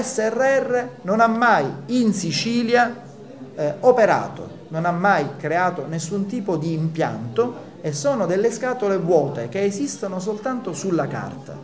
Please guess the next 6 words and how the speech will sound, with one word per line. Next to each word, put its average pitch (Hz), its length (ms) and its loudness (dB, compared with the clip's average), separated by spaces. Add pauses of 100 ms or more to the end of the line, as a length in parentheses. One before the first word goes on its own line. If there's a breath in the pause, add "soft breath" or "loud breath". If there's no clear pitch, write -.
(580 loud breath)
Io 220 400 6
sono 202 220 -2
andato 190 480 0
dal 180 320 4
presidente 175 680 -2
Crocetta, 180 920 0